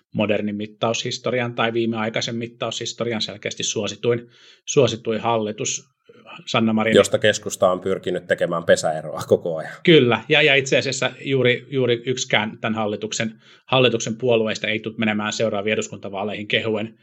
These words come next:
Speaker 1: kehuen niin kuin omia saavutuksia ja sanoen, että tällä porukalla ja tällä työllä, tällä linjalla me haluamme jatkaa, mikä on kummallista, koska näin suosittua hallitusta ei Suomessa tosiaan vähän aikaan ole,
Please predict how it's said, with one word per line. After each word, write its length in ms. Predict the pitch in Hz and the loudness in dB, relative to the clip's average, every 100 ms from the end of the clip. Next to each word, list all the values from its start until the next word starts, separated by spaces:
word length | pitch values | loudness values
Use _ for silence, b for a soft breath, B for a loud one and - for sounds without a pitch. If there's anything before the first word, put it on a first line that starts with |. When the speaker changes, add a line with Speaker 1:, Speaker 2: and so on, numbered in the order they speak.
| b b b - | b b b 2
Speaker 1:
kehuen 340 | 170 165 147 120 | 4 8 6 4
niin 140 | 113 | 0
kuin 120 | 135 | 0
omia 200 | 123 113 | 2 2
saavutuksia 680 | - 131 110 107 - - 101 | 4 2 2 -2 -6 -2 -2
ja 100 | 101 | -2
sanoen, 320 | 117 110 104 | -2 -4 -4
että 180 | 92 - - | -8 -12 -2
tällä 220 | 110 104 | 0 0
porukalla 460 | 113 107 - 101 | 0 -2 -2 -6
ja 80 | 98 | -6
tällä 280 | 95 104 95 | -4 -4 -6
työllä, 400 | - 98 98 - - | -6 -6 -8 -10 -2
tällä 220 | 113 107 | 0 0
linjalla 280 | 107 101 107 | -4 -6 -6
me 100 | 104 | -4
haluamme 340 | 117 101 110 | -4 -4 0
jatkaa, 580 | 123 127 - - 101 - b b b | 2 2 0 -8 -8 -14 b b b
mikä 200 | 117 120 | 0 2
on 100 | 117 | 2
kummallista, 560 | 139 143 113 117 113 110 | 0 -2 0 -2 -4 -6
koska 220 | 110 - 127 | -8 -6 -6
näin 120 | 110 | -4
suosittua 480 | 120 104 - 120 107 | -4 -4 -6 -4 0
hallitusta 500 | 110 104 - - 104 | 0 -2 -8 -6 -6
ei 80 | |
Suomessa 320 | 104 107 101 - | -4 -6 -6 -8
tosiaan 280 | 107 98 | -6 -6
vähän 220 | 101 98 95 | -6 -8 -10
aikaan 340 | 98 113 110 | -6 -2 -2
ole, 160 | 110 | -2